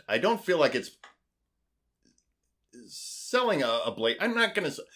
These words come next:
I'm, like I said, I'm not going so far as to say this glamorizes teen pregnancy. But I don't, I, I don't feel like they're, they're really baking in a lot of lessons. I feel like it's a little preachy sometimes,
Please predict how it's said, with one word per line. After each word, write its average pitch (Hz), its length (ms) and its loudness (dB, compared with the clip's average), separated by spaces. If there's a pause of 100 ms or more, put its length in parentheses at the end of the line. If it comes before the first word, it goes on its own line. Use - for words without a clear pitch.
(300)
I'm, 165 260 0
like 160 180 6
I 151 60 6
said, 127 220 -2
I'm 135 120 2
not 147 220 6
going 147 220 4
so 127 160 2
far 110 220 6
as 98 100 -2
to 120 80 -6
say 98 160 -4
this 98 240 -8
glamorizes 98 760 -4
teen 90 200 -14
pregnancy. 65 560 -14 (580)
But 143 360 6
I 147 100 8
don't, 190 340 8 (100)
I, 147 180 2 (100)
I 147 120 6
don't 196 220 4
feel 202 180 2
like 147 200 2
they're, 135 360 4
they're 123 280 2
really 123 300 2
baking 117 560 0
in 113 120 0
a 110 60 2
lot 95 240 0
of 92 120 -6
lessons. 92 540 -6
I 113 100 -4
feel 127 200 0
like 120 140 0
it's - 160 -10
a 107 40 -8
little 120 380 -2
preachy 123 420 -4
sometimes, 87 840 -10